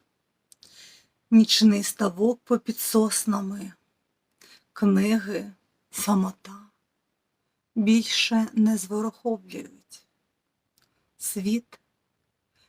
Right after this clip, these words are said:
мірядом досяжних мет, забаганки здійсненні. Простягни руку попереду, з хололими пальцями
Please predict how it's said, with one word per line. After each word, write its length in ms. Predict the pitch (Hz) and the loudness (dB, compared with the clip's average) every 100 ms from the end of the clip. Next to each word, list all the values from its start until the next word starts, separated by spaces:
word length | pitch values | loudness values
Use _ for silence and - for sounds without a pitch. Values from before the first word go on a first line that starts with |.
| _ | _
мірядом 880 | 226 226 220 226 269 285 247 269 269 | 6 8 8 4 0 -2 -2 -4 -4
досяжних 920 | 247 233 - 233 247 220 226 226 - - | -4 -4 -4 -4 -4 0 2 0 -2 -10
мет, 520 | 196 190 - _ - _ _ _ _ _ _ _ _ _ _ _ _ - | -12 -12 -20 _ -20 _ _ _ _ _ _ _ _ _ _ _ _ -2
забаганки 1000 | 196 208 185 185 202 233 262 233 - 185 190 _ _ _ _ _ | 2 2 0 -2 0 -2 -2 -8 -16 -20 -20 _ _ _ _ _
здійсненні. 1040 | 247 220 220 - - 196 180 185 180 185 _ _ _ _ _ _ _ - - - _ | -8 -2 -2 -2 -4 -8 -10 -16 -20 -20 _ _ _ _ _ _ _ -18 -18 -18 _
Простягни 680 | 220 214 - 247 202 240 247 | 2 2 2 0 2 2 2
руку 340 | 262 240 240 | -2 -4 -6
попереду, 840 | 233 220 - 240 262 226 - - - _ _ _ _ _ _ _ - - _ | -2 -2 -2 -4 -2 -4 -4 -12 -20 _ _ _ _ _ _ _ -20 -20 _
з 120 | - | -8
хололими 800 | - - 214 208 196 196 196 190 190 | -4 0 4 4 4 2 -2 -6 -10
пальцями 880 | - 208 233 214 - 220 202 202 208 | -6 -2 -2 -4 -6 -8 -8 -10 -16